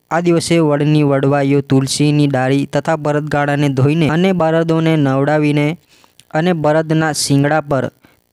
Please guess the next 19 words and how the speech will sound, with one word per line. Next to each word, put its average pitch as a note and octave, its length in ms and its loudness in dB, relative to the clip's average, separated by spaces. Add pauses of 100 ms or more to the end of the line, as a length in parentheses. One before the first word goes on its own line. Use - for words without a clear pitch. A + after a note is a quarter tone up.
દિવેલ D3 440 0
લગાવી D#3+ 480 0 (140)
તે D3+ 100 0
ચમકાવવા D3+ 840 -2 (100)
આવે B2+ 280 0
છે. A#2 240 -8
પછી D3+ 320 -2
રંગબેરંગી F3 760 0
રિબીન D3+ 440 0
બાંધી C#3+ 480 -2 (340)
પછી D#3+ 280 -2
બળદના D3+ 480 0
માથા C#3+ 400 -2
પર C#3+ 280 -2
ગોડલા C3+ 540 -2 (200)
ઊનમાંથી D#3 480 0
બનાવેલા C#3+ 500 0
રંગબેરંગી C#3 640 0
ગાંઠો C3 640 -2